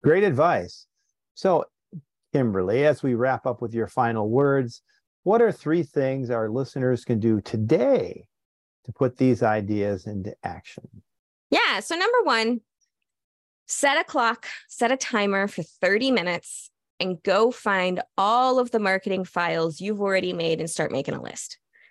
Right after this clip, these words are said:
Speaker 2: And I say thirty minutes 'cause you don't wanna, like, you know, get lost in the ethos. Uh, so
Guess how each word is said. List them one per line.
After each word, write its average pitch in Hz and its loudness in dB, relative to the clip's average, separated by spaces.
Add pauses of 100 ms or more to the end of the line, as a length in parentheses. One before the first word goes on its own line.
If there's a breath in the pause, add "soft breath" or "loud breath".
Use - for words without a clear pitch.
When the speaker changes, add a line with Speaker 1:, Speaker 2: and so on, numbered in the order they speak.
Speaker 2:
And 294 0
I 302 2
say 302 -2
thirty 262 0
minutes 208 -2
'cause 190 -4
you 202 -2
don't 196 -2
wanna, 202 0
like, 196 -4 (340)
you 196 0
know, 135 0
get - -4
lost 151 -2
in 208 4
the 180 2
ethos. 170 -2 (320 loud breath)
Uh, 170 2
so 202 2